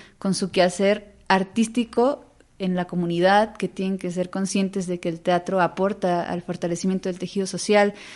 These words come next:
de que uno se para ahí a decir algo porque es relevante decirlo, porque alguien te va a escuchar y algo le va a pasar a ese alguien que te está viendo y te está escuchando, y hay una responsabilidad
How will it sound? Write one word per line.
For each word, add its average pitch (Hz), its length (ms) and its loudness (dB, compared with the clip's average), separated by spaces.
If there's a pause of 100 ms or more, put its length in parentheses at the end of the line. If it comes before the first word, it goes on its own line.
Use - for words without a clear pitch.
(120)
de 196 100 2
que - 80 -4
uno 226 160 4
se 196 140 2
para 202 320 4
ahí 185 160 2
a 185 40 4
decir 185 300 0
algo 180 260 0
porque - 220 -6
es 190 80 -4
relevante 185 560 0
decirlo, 180 460 -2
porque 185 240 -4
alguien 196 240 0
te 180 140 0
va 175 60 0
a 180 40 2
escuchar 185 560 -4 (240)
y 202 100 6
algo 214 220 8
le 226 140 8
va 196 160 10
a 202 60 4
pasar 220 400 8
a 220 60 8
ese 214 160 2
alguien 208 240 2
que 185 80 -10
te - 100 -8
está 190 240 -2
viendo 190 220 0
y 190 60 -8
te - 80 -12
está - 140 -10
escuchando, 185 540 -6 (320)
y 208 60 0
hay 226 100 8
una 262 140 10
responsabilidad 185 1120 0